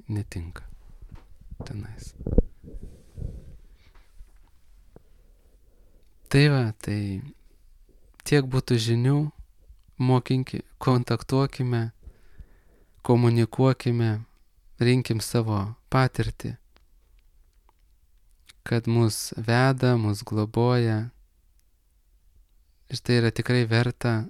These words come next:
nes ta realybė yra nuostabi realybė. Ten daugiau yra įvairovės ir daugiau yra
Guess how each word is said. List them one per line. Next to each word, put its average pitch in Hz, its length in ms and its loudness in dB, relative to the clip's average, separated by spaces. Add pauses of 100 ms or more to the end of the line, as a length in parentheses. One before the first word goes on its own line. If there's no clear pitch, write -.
(200)
nes 110 320 -2
ta 120 160 0
realybė 110 520 0 (120)
yra 107 220 -2 (140)
nuostabi 107 640 -4
realybė. 98 460 -6 (2000)
Ten 110 320 0
daugiau 113 560 2
yra 104 180 0
įvairovės 104 760 -2
ir 104 100 -8
daugiau 104 420 -2
yra 101 200 -2